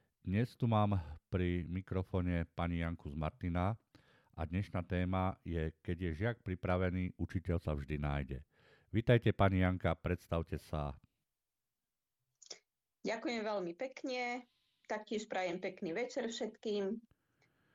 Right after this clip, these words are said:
Speaker 2: Ako vravíte, som Janka, som z Martina. Milujem seba, môjho muža, dceru a mačky, <laughs> okrem iného. No a moja téma je: Keď je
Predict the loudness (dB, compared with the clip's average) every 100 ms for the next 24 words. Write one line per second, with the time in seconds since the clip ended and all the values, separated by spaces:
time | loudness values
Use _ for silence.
0 | _ -10 -4 -2 0 -2 -2 -4 -6 -6
1 | -4 -4 -4 -6 -6 -8 -4 -2 -2 -4
2 | -4 -2 -4 -6 _ _ _ _ _ _
3 | _ _ _ _ _ -4 0 0 0 -2
4 | -2 -2 -2 -2 -2 -4 -4 -4 -4 -4
5 | -6 -4 -4 -2 -4 -8 -12 -6 -6 -6
6 | -8 -6 -4 -6 -12 _ _ _ _ _
7 | _ -14 -12 -6 -4 -2 -4 -6 -6 -4
8 | -2 0 0 -2 -2 -2 -4 -10 _ _
9 | _ _ _ _ _ _ -4 -2 0 0
10 | 0 0 -2 -2 -4 -2 -2 -2 -2 -6
11 | _ _ _ _ _ _ _ _ _ _
12 | _ _ _ _ _ _ _ -6 -2 0